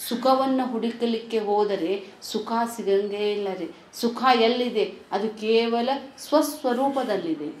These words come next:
ಹಾಗೆ, ಹೀಗಾಗಿ ಜೀವನದಲ್ಲಿ ಎಲ್ಲದರಲ್ಲಿಯೂ ದುಃಖವನ್ನು ನೋಡೋದ್ರಲ್ಲೇ ಸುಖ ಅದ ರೀ. ಯಾವುದ್ರೊಳಗೂ ಸಹಿತ ಸುಖ ಇಲ್ಲ. ಸುಖ ಇದ್ದಿದ್ದೇ ಆದರೆ, ಅದಕ್ಕೆ ಸುಖದ definition ಕೊಡ್ತಾರೆ, ಸ್ವವಶಂ ಸುಖಂ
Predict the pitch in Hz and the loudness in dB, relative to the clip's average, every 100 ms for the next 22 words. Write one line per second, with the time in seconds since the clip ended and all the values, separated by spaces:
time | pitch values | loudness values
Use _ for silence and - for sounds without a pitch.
0 | - 151 - 196 208 214 208 190 233 226 | -16 -20 -6 2 4 4 0 0 0 4
1 | 202 190 185 269 - - - 170 226 262 | 4 4 0 -4 -8 -14 -16 -4 2 2
2 | 247 233 214 208 226 285 - - 185 220 | 4 2 0 -2 -2 -4 -6 -4 2 4
3 | 233 247 254 254 254 302 302 185 269 - | 4 2 2 0 0 0 0 -4 -6 -4
4 | - 302 302 285 254 233 247 254 254 254 | 0 2 2 2 2 2 2 0 0 0
5 | 269 285 262 226 214 151 131 - - - | 0 0 -4 -6 -6 -4 -8 -14 -20 -20
6 | - - - - - - 208 202 240 262 | -20 -20 -20 -20 -14 2 8 10 8 8
7 | 277 262 262 262 277 285 262 240 285 - | 6 6 2 0 0 -4 -4 -4 -4 -6
8 | - - 233 220 196 170 - - - - | -8 -2 0 0 0 -4 -8 -18 -10 -6
9 | 233 262 277 262 220 226 254 - 247 233 | -2 4 6 6 0 -6 -6 0 4 4
10 | 220 233 269 285 - - - - 202 254 | 2 0 0 -2 -8 -20 -8 -2 4 4
11 | 254 254 - 233 254 254 247 180 190 226 | 4 0 -2 -4 -2 2 4 4 4 2
12 | 262 - - 185 220 247 262 254 254 247 | 0 -6 -6 0 0 2 2 2 0 2
13 | 233 - 202 170 160 - - - - 247 | 0 4 2 4 0 -6 -12 -10 0 8
14 | 285 294 277 277 285 302 330 - 233 247 | 8 8 4 2 4 4 4 0 -4 0
15 | 226 | 0